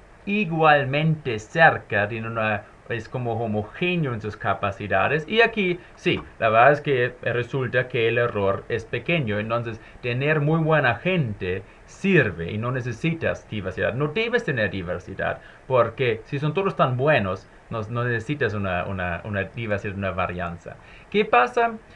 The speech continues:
Am, el error es pequeño, pero si hay un promedio del error bastante grande, como nuestro ejemplo anterior, también ahí la diversidad debe ser grande, porque si hay algo grande aquí,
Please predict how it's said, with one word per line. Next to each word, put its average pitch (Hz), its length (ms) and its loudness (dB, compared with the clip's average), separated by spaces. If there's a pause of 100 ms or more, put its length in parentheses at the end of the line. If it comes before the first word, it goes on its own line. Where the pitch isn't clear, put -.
(140)
Am, 160 340 4 (300)
el 143 120 0
error 165 300 4
es 175 100 0
pequeño, 151 540 -2
pero 131 240 4
si 143 220 -4
hay 131 180 4
un 131 160 0
promedio 139 640 -2
del 131 120 2
error 117 380 2 (100)
bastante 107 480 -2
grande, 131 460 2
como 107 200 -6
nuestro 104 280 -2
ejemplo 104 340 -2
anterior, 104 540 0 (180)
también 160 400 2
ahí 185 180 2
la 175 100 4
diversidad 139 640 0
debe 101 220 -4
ser 87 220 -4
grande, 87 340 -6
porque 101 400 -6
si 117 140 -6
hay 123 280 2
algo 117 360 2
grande 139 420 2
aquí, 123 480 -2